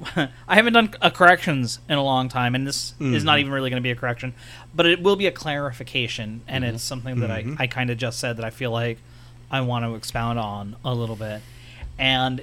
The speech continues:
Speaker 1: you know, as we talk about this Satanic Panic issue of
Speaker 3: Mm-hmm.
Speaker 1: the eighties and D and D and how they interrelated in, in rock music and stuff like that, I'm always kind of immediately aware right after I open my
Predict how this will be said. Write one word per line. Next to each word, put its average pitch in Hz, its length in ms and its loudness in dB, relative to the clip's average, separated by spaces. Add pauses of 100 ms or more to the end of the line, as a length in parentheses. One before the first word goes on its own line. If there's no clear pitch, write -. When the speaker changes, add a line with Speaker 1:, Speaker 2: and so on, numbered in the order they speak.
Speaker 1:
you 143 100 -2
know, 127 140 0
as 123 120 -4
we 127 80 -6
talk 127 240 -4
about 117 240 -4
this 113 440 -6
Satanic 110 440 -8
Panic 104 340 -10
issue 110 240 -8 (100)
of 104 80 -4
Speaker 3:
Mm-hmm. - 20 -6
Speaker 1:
the 117 120 -4
eighties 131 420 2
and 113 100 -8
D 113 160 -8
and 110 100 -6
D 117 200 -4
and 113 100 -4
how 113 140 -4
they 104 160 -6
interrelated 107 500 -10
in, 113 280 -12
in 117 120 -8
rock 98 200 -12
music 117 240 -10
and 107 100 -12
stuff 104 160 -12
like 101 120 -14
that, 113 200 -6 (600)
I'm 165 180 8
always 202 280 4
kind 196 260 -4
of 170 140 -10 (200)
immediately 151 480 0
aware 135 260 2
right 127 320 0
after 120 360 -4
I 127 140 -2
open 120 260 -6
my 120 200 -6